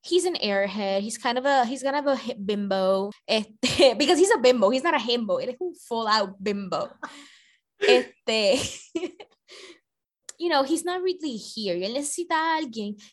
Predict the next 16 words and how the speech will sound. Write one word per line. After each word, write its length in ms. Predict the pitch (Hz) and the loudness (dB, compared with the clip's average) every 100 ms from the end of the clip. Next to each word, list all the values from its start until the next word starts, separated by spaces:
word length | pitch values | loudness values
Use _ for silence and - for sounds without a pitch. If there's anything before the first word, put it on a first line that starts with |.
| _ | _
que 120 | 254 | -6
le 100 | 233 | -4
haga 200 | 214 220 | -4 -4
el 120 | 240 | -6
trabajo 720 | 269 269 294 285 233 214 202 _ | -8 -8 -6 -6 -6 -8 -10 _
de 120 | 220 | -8
hacer 360 | 233 233 240 240 | -6 -4 -4 -6
todas 240 | 269 285 | -6 -4
las 140 | 320 311 | -6 -6
cosas 380 | - 302 320 285 | -8 -6 -4 -2
on 180 | 262 | -2
the 80 | 233 | -2
boring 480 | 208 208 214 233 262 | -4 -2 -2 0 0
logistical 560 | 262 254 254 262 - 202 | 0 0 -2 -4 -8 -6
side 220 | 220 190 | -4 -4
of 120 | 196 | -4